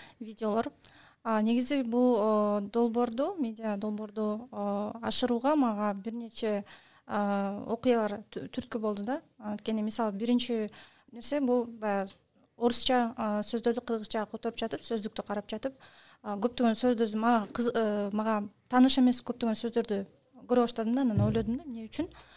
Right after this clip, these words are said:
кыргызча сүйлөсөм деле, бул коомчулугум бүт кыргызча болсо деле, бул сөздөрдү билбейм, анан эмнеге колдонулбайт деп.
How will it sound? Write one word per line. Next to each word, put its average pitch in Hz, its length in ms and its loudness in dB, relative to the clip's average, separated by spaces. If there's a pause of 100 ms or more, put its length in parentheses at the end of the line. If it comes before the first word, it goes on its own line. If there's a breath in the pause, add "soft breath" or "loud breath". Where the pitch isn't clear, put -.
(240 loud breath)
кыргызча 247 340 2
сүйлөсөм 240 480 2
деле, 247 300 4
бул 202 340 -2
коомчулугум 233 560 0
бүт - 120 -12
кыргызча - 360 -6
болсо 208 240 -10
деле, 254 140 -4
бул 226 140 -6
сөздөрдү 202 400 -18
билбейм, 208 360 0
анан 196 100 2
эмнеге 220 220 4
колдонулбайт 208 600 0
деп. - 100 -18